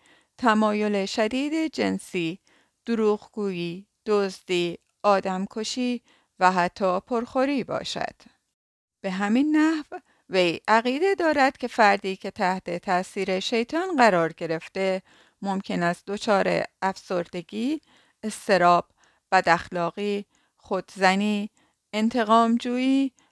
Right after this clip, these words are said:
و یا رذالت شود. دیگر علایم تأثیر شیطان بر فرد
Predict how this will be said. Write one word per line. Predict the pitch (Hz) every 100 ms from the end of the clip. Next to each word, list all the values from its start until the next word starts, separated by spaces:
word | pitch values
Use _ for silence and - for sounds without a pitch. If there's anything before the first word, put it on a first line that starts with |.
| _
و | 196 180
یا | 175 170
رذالت | 180 220 226 233 233 294 262 -
شود. | - 156 - - _ _ _ _ _ _ _ _ _
دیگر | 208 190 190 180 - -
علایم | 233 247 285 339 359 359
تأثیر | 302 233 240 - 262 240 226
شیطان | - 190 180 190 165 160
بر | 175 180
فرد | - 214 208 208